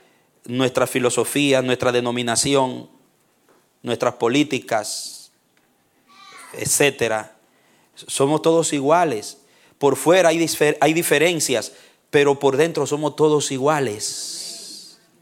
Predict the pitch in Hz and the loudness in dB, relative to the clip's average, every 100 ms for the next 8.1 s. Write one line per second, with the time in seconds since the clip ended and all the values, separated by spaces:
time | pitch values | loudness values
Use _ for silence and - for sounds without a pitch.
0 | - - - - _ _ _ _ _ _ | -20 -20 -20 -20 _ _ _ _ _ _
1 | _ _ _ _ _ _ - - - - | _ _ _ _ _ _ -20 -20 -12 -2
2 | 156 160 156 - 180 196 175 185 185 170 | 2 2 0 2 2 4 4 2 4 4
3 | 160 160 165 165 156 160 147 147 - 185 | 4 2 0 0 0 0 0 -4 -2 -2
4 | 175 175 170 170 165 160 151 147 139 - | 0 0 0 2 2 2 2 2 0 0
5 | 151 147 139 135 120 - - - - - | -2 0 0 0 -2 -6 -16 -20 0 2
6 | 151 160 156 185 190 160 143 - 147 139 | 2 2 2 4 4 0 -4 -2 2 4
7 | 175 165 143 139 135 120 160 135 127 - | 4 4 2 0 -2 0 0 0 -2 -8